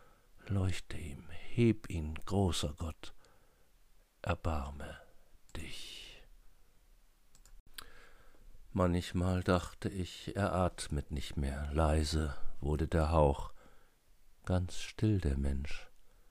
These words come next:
Kalt die Hand, die ich wärmen will.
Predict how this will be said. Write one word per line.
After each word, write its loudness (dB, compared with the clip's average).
Kalt 4
die 0
Hand, -2
die 0
ich -6
wärmen 2
will. -2